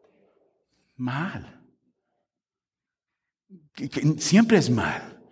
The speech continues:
Pero uno se acostumbra porque no busca el sabor.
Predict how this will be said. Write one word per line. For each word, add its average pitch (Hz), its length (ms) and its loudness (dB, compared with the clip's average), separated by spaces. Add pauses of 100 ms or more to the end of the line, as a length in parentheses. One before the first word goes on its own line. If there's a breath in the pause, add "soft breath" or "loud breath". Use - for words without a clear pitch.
(420 soft breath)
Pero 147 220 8
uno 165 220 6
se 147 240 6
acostumbra 127 1040 4 (260)
porque 135 240 4
no 151 200 6
busca 165 360 4
el 98 140 2
sabor. 107 560 -2